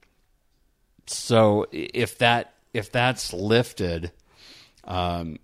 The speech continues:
I seem to remember, <sighs> I remember that you would see it arc a little bit, and I didn't let it blow up or anything. I reconnected it, and then everything was okay.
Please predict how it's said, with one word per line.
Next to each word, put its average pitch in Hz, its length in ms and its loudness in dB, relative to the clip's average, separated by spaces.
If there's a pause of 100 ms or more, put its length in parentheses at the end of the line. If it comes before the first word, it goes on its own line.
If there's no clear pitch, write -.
(120)
I 90 100 -4
seem 120 420 -2
to 127 100 -4
remember, 95 800 -2 (2000)
<sighs> - 60 -10
I 104 640 -6
remember 110 480 2
that 104 300 -2
you 107 120 -4
would 98 160 -4
see 117 280 -2
it - 160 -4 (960)
arc 117 320 0
a 117 40 2
little 98 260 0
bit, 101 260 -4
and 98 100 -6
I 101 100 -4
didn't 110 400 -6 (200)
let 110 220 -4
it 101 100 -10
blow 101 260 0
up 107 180 0
or 107 100 2
anything. 98 360 -2
I 95 60 0
reconnected 98 640 -2
it, 92 140 -8
and - 100 -10
then 98 80 -6
everything 98 320 -6
was 92 160 -6
okay. 90 560 -2